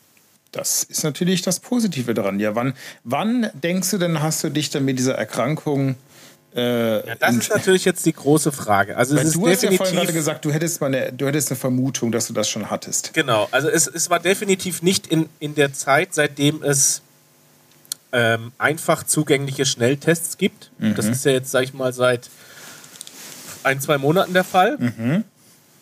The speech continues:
Speaker 2: Weil ich mich schon relativ regelmäßig getestet habe und, äh, ich hatte ja jetzt auch keinerlei Krankheitserscheinungen,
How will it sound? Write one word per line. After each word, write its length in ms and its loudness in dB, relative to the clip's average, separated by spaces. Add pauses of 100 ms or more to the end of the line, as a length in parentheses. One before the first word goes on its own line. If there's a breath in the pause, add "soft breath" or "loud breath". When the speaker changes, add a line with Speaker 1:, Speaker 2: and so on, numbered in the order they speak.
(920)
Speaker 2:
Weil 160 4
ich 100 -4
mich 140 -8
schon 220 2
relativ 420 0
regelmäßig 440 2
getestet 480 -2
habe 280 4
und, 360 -4
äh, 100 2
ich 180 -4
hatte 180 0
ja 60 6
jetzt 180 2
auch 160 0
keinerlei 500 2
Krankheitserscheinungen, 1600 -2